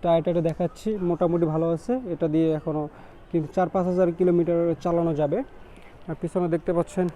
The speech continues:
ডিজিটাল নাম্বার প্লেট, হ্যাঁ, ঢাকা মেট্রো ল চব্বিশ সিরিয়ালের, এটা মিরপুর বিআরটি। তারপরে, আহ, বাইকটির এই সাইডটা একটু আমি আপনাদেরকে দেখাচ্ছি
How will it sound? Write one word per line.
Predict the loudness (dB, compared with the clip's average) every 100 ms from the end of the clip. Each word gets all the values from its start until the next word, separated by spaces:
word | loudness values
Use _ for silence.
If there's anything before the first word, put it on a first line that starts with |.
| -6
ডিজিটাল | -2 0 0 2 2
নাম্বার | 2 2 2
প্লেট, | 2 2 0 -2 -20 -18 -20 -20 -20 -20 -20 -12
হ্যাঁ, | -2 0
ঢাকা | 2 2
মেট্রো | 4 4 4
ল | 4 4
চব্বিশ | 4 2 2 2
সিরিয়ালের, | 4 6 6
এটা | 4 2
মিরপুর | 2 2 0
বিআরটি। | 2 4 2 2 -2 -2 -18 -20 -20 -20 -20 -8
তারপরে, | -6 0 2
আহ, | 2 -2 -14 -4 -2 0
বাইকটির | 0 0 0 2
এই | 4
সাইডটা | 2 0 2
একটু | 2
আমি | 4 4
আপনাদেরকে | 2 0 0 2
দেখাচ্ছি | 0 0 -6 -6